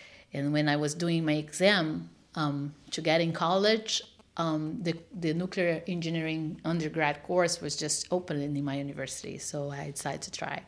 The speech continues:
And after the first week, I was in love with the field.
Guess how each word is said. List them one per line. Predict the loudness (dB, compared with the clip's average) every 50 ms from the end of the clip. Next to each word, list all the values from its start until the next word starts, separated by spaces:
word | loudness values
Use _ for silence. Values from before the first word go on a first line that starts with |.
| -16 -20 -18 -18 -18 -18 -18 -20 -18 -8 -2
And | 0 0 0 0 0 -2
after | -2 -4 -4 -2 -2 -2 -2
the | 0 -2 -4
first | -4 -2 -4 -4 -4 -4 -2
week, | -2 -2 -2 -2 -4 -4
I |
was | -2 -4 -4 -4 -4
in | -4
love | -2 -2 -4 -6 -8 -8 -6
with | -6 -6 -6 -8 -10 -8
the | -6 -6 -6 -6
field. | -6 -8 -8 -8 -8 -10 -14